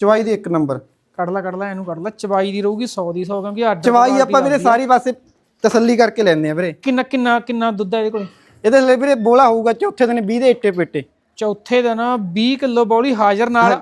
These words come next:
Speaker 2: ਐਰ ਸ਼ਹਿਰ ਦੀ ਬੱਚੀ।
Speaker 1: ਐਰ ਸ਼ਹਿਰ ਦੀ ਬੱਚੀ।
Speaker 2: ਆ ਨਾਲ ਇਹਦੇ ਐਰ ਸ਼ਹਿਰ ਦੀ ਬੱਚੀ ਆ ਗਈ, ਲੇਵਾ
Speaker 1: ਕਹਿਣ ਨੂੰ ਤਾਂ ਆਪਾਂ
Speaker 2: ਐਨ
Speaker 1: ਭਲੂਣ ਵੀ ਕਹਿ ਦਈਏ,
Speaker 2: ਠੋਸ।
Speaker 1: ਪਰ ਨਾ,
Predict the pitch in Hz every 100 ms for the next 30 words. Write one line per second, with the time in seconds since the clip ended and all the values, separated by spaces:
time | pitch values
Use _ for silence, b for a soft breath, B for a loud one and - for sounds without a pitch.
0 | 233 254 277 262 262 254 220 196 - 165
1 | - 220 247 262 247 240 190 - 156 -
2 | 208 202 196 196 202 226 214 226 226 220
3 | 220 214 - 214 185 180 214 208 202 220
4 | 269 269 262 277 285 277 262 254 247 247
5 | 262 247 254 240 233